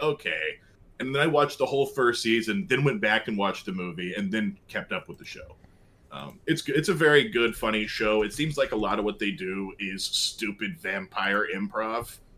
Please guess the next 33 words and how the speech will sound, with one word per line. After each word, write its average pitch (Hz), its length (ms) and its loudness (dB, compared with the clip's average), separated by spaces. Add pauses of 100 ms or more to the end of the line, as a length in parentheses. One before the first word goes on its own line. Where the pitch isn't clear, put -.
(580)
and 104 460 2 (520)
the 110 300 2
only 120 360 0
straight 110 420 -2
man 113 380 0
on 113 180 -2
their 113 180 -2
crew 117 580 2
is, 110 520 4
uh, 101 220 -4
a 101 60 -4
human 135 600 -4 (160)
who 117 180 0
is 110 280 2
their 110 260 2
familiar, 120 640 -4
so 107 140 -6
he 104 80 -2
has 110 300 -2
to 113 100 -2
do 107 240 -4
what 110 180 0
they 110 140 -2
say 107 460 -2 (380)
in 117 160 2
hopes 120 360 0
that - 180 -4
one 107 200 -2
day 110 160 2
he'll 104 240 -4
become 101 300 -2
a 92 40 -2
vampire. 123 720 -2